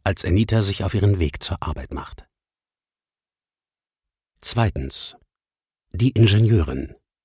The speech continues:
Wenn Lee aufwacht, schaltet sie eine Lampe ein, die das Sonnenlicht imitiert. Das hilft ihr, sich wach zu fühlen und ihre innere Uhr neu einzustellen.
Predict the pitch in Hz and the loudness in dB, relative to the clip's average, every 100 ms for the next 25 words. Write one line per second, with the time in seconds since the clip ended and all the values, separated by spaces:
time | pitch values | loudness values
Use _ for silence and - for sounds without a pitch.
0 | _ _ _ _ _ _ _ _ _ _ | _ _ _ _ _ _ _ _ _ _
1 | _ _ - 120 127 117 160 - 113 - | _ _ 0 6 8 8 4 2 0 2
2 | 117 127 - - 98 120 123 - 113 101 | 2 0 -2 -8 0 2 2 0 0 2
3 | 95 98 123 78 - 82 85 87 95 - | 4 4 4 2 -2 0 0 0 0 2
4 | 104 78 73 - - 76 - - 76 - | 2 0 -2 -6 -8 -8 -8 -12 -14 -16
5 | - - _ _ _ - 101 117 92 98 | -20 -20 _ _ _ -4 2 2 2 0
6 | 92 98 110 120 - 95 - 101 87 73 | -2 -2 -2 -4 -2 -4 0 0 0 -2
7 | 64 - 104 - 82 - 98 92 90 - | -6 -4 -2 -2 -4 -2 -2 0 -2 0
8 | 113 71 67 76 - - - 85 73 69 | 0 0 -2 -6 -6 -6 -4 -6 -8 -14